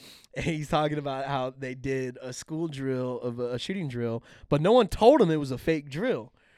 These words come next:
So he's sitting there going, "Oh, fuck."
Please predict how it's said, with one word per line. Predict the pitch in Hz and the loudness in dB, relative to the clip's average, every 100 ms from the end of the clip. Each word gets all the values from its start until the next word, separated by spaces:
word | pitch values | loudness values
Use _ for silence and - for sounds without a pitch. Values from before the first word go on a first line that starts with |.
| _ _ | _ _
So | - 156 | -4 -2
he's | 156 277 330 | 2 0 0
sitting | 220 170 | 0 0
there | 165 185 | 0 0
going, | 156 131 123 117 113 _ _ _ - - | 0 -2 -4 -6 -10 _ _ _ -10 4
"Oh, | 165 262 131 | 8 8 6
fuck." | - - - 269 269 - | -6 -16 6 8 8 4